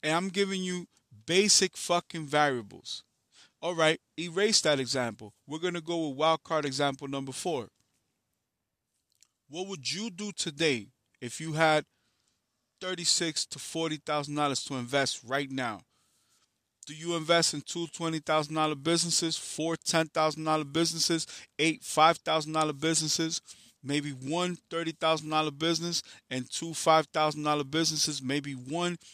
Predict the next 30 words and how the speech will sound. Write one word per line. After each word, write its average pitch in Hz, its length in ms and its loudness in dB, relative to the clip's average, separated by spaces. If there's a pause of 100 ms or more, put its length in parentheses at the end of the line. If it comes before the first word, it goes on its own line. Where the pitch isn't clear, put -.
(240)
twenty-five 165 560 2
thousand 156 320 2
dollar 156 220 2
business, 156 420 0
and 123 180 -4
three 165 200 -10
five 160 400 4
thousand 151 360 0
dollar 147 220 0
businesses? 147 640 -4 (420)
Maybe 147 280 0
you 160 180 -2
invest 156 420 4 (220)
in 143 140 -4
a 143 80 -4 (100)
thirty 175 200 0
thousand 165 340 2
dollar 160 220 0
business 160 360 0
and 160 140 0
a - 20 -6
ten 180 280 -2
thousand 143 360 0
dollar 131 180 0
business, 120 440 -4
but 117 140 -12
just 127 220 -2
think 160 200 -6
about 113 320 -8
it. - 100 -20